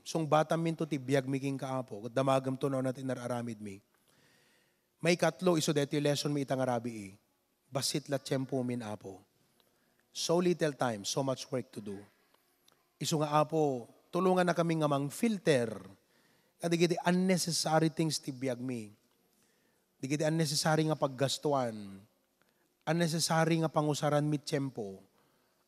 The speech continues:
Unnecessary apo nga pangispend damit panunot energy mi. Iwaksi mi digituyin apo. Tapnon maipamaysa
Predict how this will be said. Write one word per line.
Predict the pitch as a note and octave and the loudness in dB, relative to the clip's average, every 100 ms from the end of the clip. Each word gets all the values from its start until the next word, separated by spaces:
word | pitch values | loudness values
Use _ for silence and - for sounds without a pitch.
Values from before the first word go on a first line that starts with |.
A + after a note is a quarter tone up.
| - | 0
Unnecessary | F3 F#3 E3+ F3 - E3+ E3+ | 2 2 0 -2 0 2 2
apo | D3+ D3 D#3 | 2 2 2
nga | D#3 | 0
pangispend | D#3+ D#3 C#3+ - D#3+ C#3+ | 2 0 0 2 2 4
damit | C#3 D3 - | 2 0 0
panunot | C#3+ C#3 C3+ C#3 - | 0 0 -2 -4 -4
energy | C3+ C3 A#2+ A#2+ A#2 | -2 -2 -4 -4 -4
mi. | A2 G#2 - _ _ _ _ _ - | -6 -12 -20 _ _ _ _ _ -2
Iwaksi | E3 E3+ - | 0 0 2
mi | G3 F3+ | 4 4
digituyin | D#3 D#3 E3 E3 D#3+ | 2 2 2 2 4
apo. | C#3 C3 C3+ A2 G#2 - _ _ _ _ _ _ | 2 2 0 -4 -6 -16 _ _ _ _ _ _
Tapnon | E3 D#3+ E3+ E3 F#3+ | 0 0 2 4 6
maipamaysa | F#3 E3+ - D3+ D3+ D3 D3+ | 6 2 4 4 4 2 2